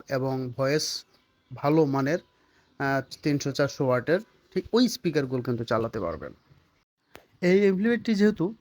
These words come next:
হাই কনফিগারেশনের, তো এই অ্যামপ্লিফায়ার সম্বন্ধে একটু জানাও দরকার, যেহেতু এটা প্রাইস অনেক হাই, যেহেতু কনফিগারেশন অনেক বেশি, আহ, এবং কোয়ালিটি সম্পন্ন চাইনিজ প্রোডাক্ট,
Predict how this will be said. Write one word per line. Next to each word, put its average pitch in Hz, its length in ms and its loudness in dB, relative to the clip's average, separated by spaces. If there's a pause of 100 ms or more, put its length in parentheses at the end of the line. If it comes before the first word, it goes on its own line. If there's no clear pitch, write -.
হাই 160 220 2
কনফিগারেশনের, 131 840 0
তো 131 460 -2
এই 143 100 -4
অ্যামপ্লিফায়ার 147 360 -2
সম্বন্ধে 147 260 -4
একটু 135 200 -6
জানাও 127 380 2
দরকার, - 340 -6
যেহেতু 135 260 -8
এটা 131 140 -4
প্রাইস 135 380 0
অনেক 135 200 -4 (460)
হাই, 127 180 0
যেহেতু 131 380 -4
কনফিগারেশন 135 580 -2
অনেক 127 260 -2
বেশি, 143 300 -2
আহ, - 840 -8
এবং 127 240 -2
কোয়ালিটি 143 400 0
সম্পন্ন 131 560 -4 (260)
চাইনিজ 127 280 -4
প্রোডাক্ট, - 460 -4